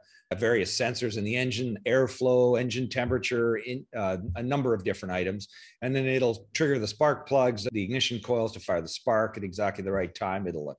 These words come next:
trigger the fuel injectors to fire the fuel injection at the right time, and a number of other things, plus transmission shift points and all sorts of things. It handles it all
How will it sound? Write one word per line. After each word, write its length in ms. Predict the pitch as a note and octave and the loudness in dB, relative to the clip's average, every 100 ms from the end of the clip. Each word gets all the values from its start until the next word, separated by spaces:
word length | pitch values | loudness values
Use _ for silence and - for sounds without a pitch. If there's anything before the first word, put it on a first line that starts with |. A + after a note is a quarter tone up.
| - | -2
trigger 180 | D3 | 0
the 60 | A2 | 0
fuel 320 | - C#3+ C#3+ | 0 2 2
injectors 580 | B2 B2 A#2 - A2+ G2+ | 2 2 0 0 -2 -2
to 140 | - E2+ - | -4 -6 -2
fire 220 | G#2 F2+ | 0 2
the 240 | E2+ D#2+ D#2+ | 0 -2 -4
fuel 220 | - B2+ | -4 -4
injection 400 | A#2 G2 F#2 G2+ | -2 -2 -2 -4
at 60 | F2+ | -4
the 60 | |
right 200 | F#2 E2+ | -2 -2
time, 220 | - G2 A#2 | -2 -2 0
and 100 | D3+ | 2
a 20 | |
number 280 | E3+ D#3+ C3+ | 2 2 2
of 80 | |
other 180 | F#2+ E2+ | 2 0
things, 380 | D#2 C#2 C2 - - - - | -4 -8 -10 -18 -20 -20 -8
plus 220 | - D3+ - | 2 2 2
transmission 560 | D#3 C3 B2+ C3+ A#2 | 0 0 0 0 0
shift 320 | G#2+ D3+ C#3 - | 0 2 0 -2
points 280 | C#3+ C3 A2+ | -2 -2 -2
and 60 | A#2 | -4
all 120 | G#2 | -4
sorts 220 | A#2 G2+ | -4 -6
of 100 | F#2 | -4
things. 240 | G#2 F2+ F#2+ | -6 -6 -6
It 80 | |
handles 340 | A2+ A2 F2+ F#2 | -4 -2 -2 -2
it 80 | F2 | 0
all 320 | F2+ C#2 | 2 0